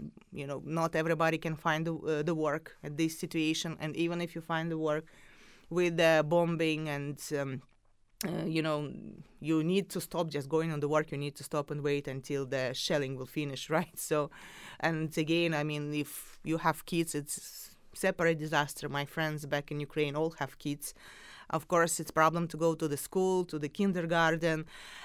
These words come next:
and, you know, y-, I hope nobody will have to imagine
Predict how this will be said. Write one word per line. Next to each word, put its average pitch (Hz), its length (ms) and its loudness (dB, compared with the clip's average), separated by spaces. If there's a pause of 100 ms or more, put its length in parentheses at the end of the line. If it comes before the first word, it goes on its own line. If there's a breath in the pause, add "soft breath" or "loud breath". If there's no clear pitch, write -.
and, 165 380 0
you 160 200 2
know, 170 380 0 (920 loud breath)
y-, - 180 -8 (560 soft breath)
I 147 80 -4
hope 165 240 -2
nobody 170 360 2
will 165 240 2 (500)
have 175 300 8
to 196 100 0
imagine 190 480 2